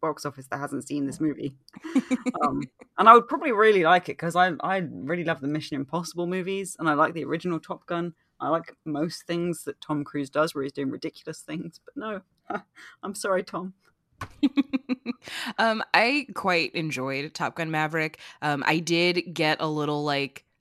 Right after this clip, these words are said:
Speaker 2: verklempt about, uh, the, the reunion with Val Kilmer. I thought it's, like, to me, I'm like, "That's how you do a cameo," because then it, it, nothing about that felt cheap. It felt very intentional. I thought that was really lovely. Um, but I personally think that there are so many good movies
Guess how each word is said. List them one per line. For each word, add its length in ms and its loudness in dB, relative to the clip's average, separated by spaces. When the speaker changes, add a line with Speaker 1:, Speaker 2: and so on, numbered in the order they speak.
Speaker 2:
verklempt 680 -4
about, 480 0
uh, 280 0
the, 240 -6
the 180 -4
reunion 520 -2
with 120 -8
Val 200 -2
Kilmer. 640 -4
I 160 0
thought 220 2
it's, 220 -6
like, 320 -2
to 120 -4
me, 200 0
I'm 100 0
like, 160 -2
"That's 260 2
how 80 2
you 180 -2
do 200 -2
a 60 -2
cameo," 640 -2
because 280 -2
then 120 0
it, 240 -6
it, 300 -4
nothing 280 4
about 200 8
that 160 2
felt 200 2
cheap. 500 -6
It 120 -6
felt 200 -4
very 180 -2
intentional. 460 -6
I 60 -4
thought 160 -6
that 80 -8
was 120 -12
really 160 -8
lovely. 460 -6
Um, 360 0
but 140 4
I 120 6
personally 760 -2
think 280 0
that 160 -4
there 180 0
are 160 2
so 280 -6
many 220 -6
good 240 -4
movies 600 -2